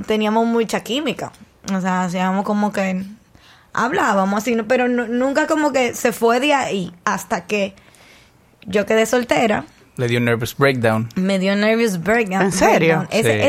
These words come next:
Speaker 1: ese, o sea, de verdad, ese tipo, eh, me, como que medio me frustró, yo lo puedo decir, y ni siquiera tuvimos amores.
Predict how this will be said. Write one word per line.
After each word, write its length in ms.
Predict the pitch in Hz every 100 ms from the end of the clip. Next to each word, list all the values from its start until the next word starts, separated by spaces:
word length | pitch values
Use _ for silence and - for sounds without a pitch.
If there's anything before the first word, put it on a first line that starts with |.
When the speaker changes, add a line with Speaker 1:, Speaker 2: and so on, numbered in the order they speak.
| 330
Speaker 1:
ese, 100 | 370
o 40 | 254
sea, 140 | 226
de 80 | 196
verdad, 180 | 196 185
ese 140 | 196 269
tipo, 400 | 294 240 - - _ _ - - - - _ -
eh, 680 | 220 226 220 220 220 208 -
me, 480 | 202 208 214 214 202
como 200 | 220 214
que 80 | 214
medio 300 | 208 196 196
me 100 | 196
frustró, 760 | - 190 - 233 208 180 214 - -
yo 100 | 190
lo 120 | 190
puedo 280 | 185 208 208
decir, 360 | 214 208 202 196
y 140 | 220 202
ni 120 | 208
siquiera 360 | 214 202 190
tuvimos 340 | 196 214 214 214
amores. 420 | 202 180 165